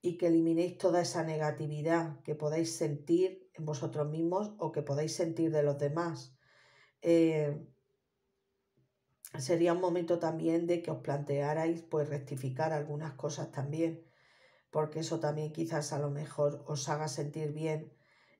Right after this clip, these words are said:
y, bueno, es lo que os está diciendo el mensaje este también. Eh, quizás estéis viviendo un momento de indecisión, que no sabéis qué hacer,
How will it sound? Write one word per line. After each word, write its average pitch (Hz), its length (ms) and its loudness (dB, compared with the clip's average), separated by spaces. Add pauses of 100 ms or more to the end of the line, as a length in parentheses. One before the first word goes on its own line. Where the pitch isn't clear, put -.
(120)
y, 151 320 0
bueno, 147 260 0
es 147 80 -2
lo 156 120 -2
que 147 80 -4
os 131 80 -4
está 151 220 -4
diciendo 143 380 -2
el 139 80 -2
mensaje 143 640 -4
este 135 280 -8
también. 143 600 -4 (1300)
Eh, 156 760 2
quizás 175 400 0
estéis 180 300 0
viviendo 165 340 4
un 165 60 2
momento 165 420 0
de 156 80 0
indecisión, 151 1040 -2
que 151 100 -4
no 156 100 -4
sabéis 151 360 -2
qué 147 80 -2
hacer, 147 520 -2